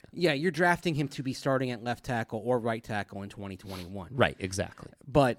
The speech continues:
Speaker 1: it's also possible that if they say, "We're gonna ride Juwan James and Garrett Bowles," even if Tristan Wirfs happened to be there at fifteen, that they could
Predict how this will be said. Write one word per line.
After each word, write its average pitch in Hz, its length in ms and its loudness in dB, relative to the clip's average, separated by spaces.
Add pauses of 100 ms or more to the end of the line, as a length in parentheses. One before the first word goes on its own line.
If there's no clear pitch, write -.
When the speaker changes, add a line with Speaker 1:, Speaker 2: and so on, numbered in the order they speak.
(140)
Speaker 1:
it's - 180 -2
also 147 300 6
possible 117 500 0
that 110 160 -2
if - 160 -8
they 117 140 0
say, 104 320 -2
"We're 107 180 -4
gonna 117 180 -2
ride 113 600 4
Juwan 117 420 -4
James 110 320 -6
and 110 100 -6
Garrett 104 280 -6
Bowles," 110 360 0 (420)
even 143 220 2
if 135 140 2
Tristan 123 360 -2
Wirfs 113 240 -4
happened 151 360 -2
to 127 80 -2
be 113 100 -6
there 107 160 -2
at 117 120 -8
fifteen, 139 380 -2
that 110 100 -2
they 110 120 -2
could 120 280 -4